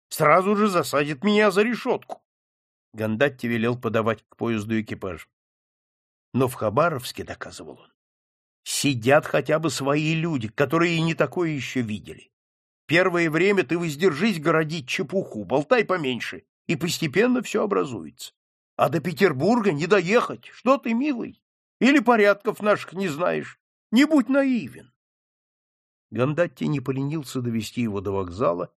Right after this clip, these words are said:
даже посадил в вагон и терпеливо дождался второго гонга. «У тебя деньги-то есть?» спросил он. «Откуда?» «Держи.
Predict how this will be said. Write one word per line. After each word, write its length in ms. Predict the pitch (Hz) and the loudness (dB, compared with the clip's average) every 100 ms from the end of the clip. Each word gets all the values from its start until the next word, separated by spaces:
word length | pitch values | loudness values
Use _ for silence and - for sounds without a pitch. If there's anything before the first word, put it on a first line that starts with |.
| _ _ _ | _ _ _
даже 200 | - 110 | -4 -4
посадил 520 | 107 113 127 110 139 127 | -4 -4 -2 0 0 0
в 180 | 104 | 0
вагон 540 | 107 110 104 156 190 135 | -2 -2 2 2 2 0
и 40 | |
терпеливо 600 | 110 107 - 107 127 180 | -8 -12 -8 -6 -4 -4
дождался 720 | 123 101 80 104 123 - - _ _ _ | -4 -6 -4 -4 -4 -8 -14 _ _ _
второго 560 | - - 110 85 95 92 | -10 -2 -2 -2 -6 -8
гонга. 460 | 82 92 - - _ _ _ _ _ _ _ _ _ _ _ _ _ _ - | -8 -12 -12 -20 _ _ _ _ _ _ _ _ _ _ _ _ _ _ -12
«У 100 | 101 | -6
тебя 220 | 131 127 | -2 0
деньги-то 540 | 127 156 131 87 78 107 | 2 0 0 -4 -8 -4
есть?» 420 | 117 190 - - | -2 -2 -4 -12
спросил 400 | - 87 - - | -10 -10 -12 -16
он. 180 | - _ _ _ _ | -20 _ _ _ _
«Откуда?» 560 | - - 190 220 - _ _ _ _ _ _ | -16 -6 -2 -2 -4 _ _ _ _ _ _
«Держи. 420 | 135 143 98 104 | 0 0 -2 -8